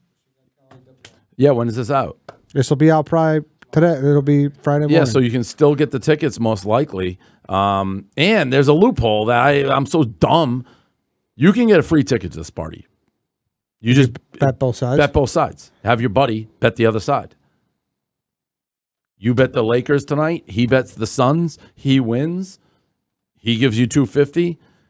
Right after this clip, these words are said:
Speaker 1: You win. You give him two fifty. It's a wash. You get, you both get free tickets. Open bar, Diplo, Machine Gun Kelly. Big Cat and I talked about this. We're like, "Wait a minute. Can you just bet against?" We were on the phone for ten minutes being like, "No, you can't.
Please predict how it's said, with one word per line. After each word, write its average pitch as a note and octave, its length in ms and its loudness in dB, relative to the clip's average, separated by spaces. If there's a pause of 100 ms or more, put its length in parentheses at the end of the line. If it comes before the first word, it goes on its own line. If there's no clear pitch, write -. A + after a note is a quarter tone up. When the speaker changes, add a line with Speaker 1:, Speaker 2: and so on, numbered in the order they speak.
Speaker 1:
You B2 200 6
win. D#3 260 4
You C3 100 2
give A#2+ 180 2
him C3+ 160 0
two D3+ 140 -2
fifty. D#3 520 -8
It's - 160 -10
a A2+ 40 2
wash. C3 460 2
You A2 80 -12
get, C3 180 -4
you A2+ 100 -6
both A#2 240 -6
get B2+ 140 -4
free B2+ 180 -4
tickets. - 460 -12 (360)
Open D3 340 2
bar, B2 320 -2 (140)
Diplo, A#2+ 340 -2
Machine A2+ 320 -6
Gun G#2+ 140 -8
Kelly. G2 300 -8 (680)
Big G3 180 2
Cat C3+ 160 -2
and A2+ 100 -10
I A2+ 80 -2
talked D3 360 -6
about D#2 200 -14
this. - 220 -20 (220)
We're G#2 100 -6
like, A2+ 160 -2
"Wait E3+ 140 4
a A#2 40 -2
minute. D#2 320 -10
Can A2 100 0
you A#2+ 100 4
just A2+ 200 -4
bet A#2 120 -2
against?" B2+ 380 -6
We A#2+ 420 -6
were B2+ 300 0
on B2+ 80 0
the A#2+ 60 -4
phone C#3+ 180 -2
for G#2+ 80 -10
ten A#2+ 200 -2
minutes B2 140 -2
being G2+ 180 -6
like, F2+ 60 -12
"No, E2+ 260 -8
you D2+ 100 -16
can't. E2 360 -8